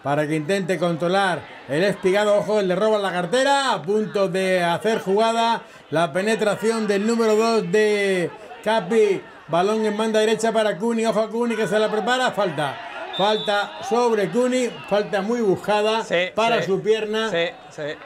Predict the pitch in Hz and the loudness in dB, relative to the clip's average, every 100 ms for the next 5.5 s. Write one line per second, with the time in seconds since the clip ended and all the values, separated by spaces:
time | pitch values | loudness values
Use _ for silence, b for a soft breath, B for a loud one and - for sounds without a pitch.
0 | - - 196 220 208 190 175 175 208 220 | -18 -4 0 2 2 0 0 0 0 0
1 | 196 226 220 190 220 233 220 202 208 196 | 0 0 0 2 2 2 2 0 0 0
2 | 226 214 220 202 180 196 233 214 214 196 | 0 2 0 0 -2 -2 0 0 0 0
3 | 208 226 190 220 220 220 220 - 220 190 | -2 -4 -2 -2 -2 0 -2 -2 -4 -2
4 | 240 240 240 226 190 190 165 165 202 220 | -2 -2 0 0 2 2 2 0 2 2
5 | 208 208 220 240 | 2 2 2 2